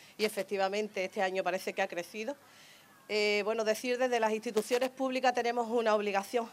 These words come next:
y es de que, es de crear hombres y mujeres para el futuro, mujeres fuertes, mujeres comp-, eh, y hombres comprometidos. Y desde el deporte, eh, no solo podemos transmitirle a los niños una buena preparación física,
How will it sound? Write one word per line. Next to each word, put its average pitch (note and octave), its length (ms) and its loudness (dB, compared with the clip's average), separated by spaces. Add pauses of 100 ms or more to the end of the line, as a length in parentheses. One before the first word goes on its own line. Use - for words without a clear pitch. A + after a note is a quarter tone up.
y G#3 100 0
es G#3 40 -4
de G#3+ 120 4
que, G#3+ 200 0
es A3 140 0
de G#3+ 120 2
crear G#3 400 2 (300)
hombres A3+ 460 2 (300)
y G3+ 100 -4
mujeres G3+ 380 0
para G3+ 180 2
el G3+ 80 0
futuro, G3+ 480 -2 (500)
mujeres F3+ 320 0
fuertes, A#3 560 2 (580)
mujeres G3+ 580 4
comp-, G#3+ 340 0
eh, G#3 140 4
y G3+ 120 6
hombres G#3 260 6
comprometidos. A3 760 0 (720)
Y A3+ 320 2
desde G#3 460 4
el G#3+ 140 0
deporte, B3+ 640 2 (100)
eh, F#3+ 420 0
no G#3+ 120 0
solo B3+ 260 2
podemos A3 340 0
transmitirle A3 540 2
a G#3 40 4
los G#3 120 2
niños A3 280 -2
una G3+ 100 2
buena G3+ 180 2
preparación F#3+ 540 0
física, F#3+ 500 -4